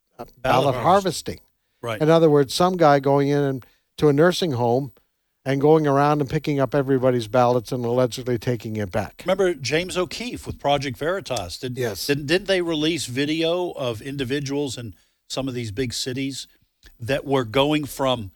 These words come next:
Speaker 2: drop box to drop box?
Speaker 1: Yes, yes.
Speaker 2: Stuffing bunches of ballots in that, at the very least,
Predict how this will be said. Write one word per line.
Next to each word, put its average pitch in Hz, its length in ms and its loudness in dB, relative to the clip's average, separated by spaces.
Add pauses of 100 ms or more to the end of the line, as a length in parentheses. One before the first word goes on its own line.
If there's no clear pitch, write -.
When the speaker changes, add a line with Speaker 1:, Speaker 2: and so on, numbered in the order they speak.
(240)
Speaker 2:
drop 127 360 0
box 165 360 -2
to 131 100 -10
drop 120 360 -2
box? 165 440 -4 (140)
Speaker 1:
Yes, 123 420 -2 (360)
yes. 110 240 -2
Speaker 2:
Stuffing 170 920 0
bunches 156 400 -2
of 123 80 -2
ballots 139 460 -2
in 165 160 -8
that, 156 220 -6
at 143 320 -10
the 139 60 -4
very 196 240 4
least, 196 420 0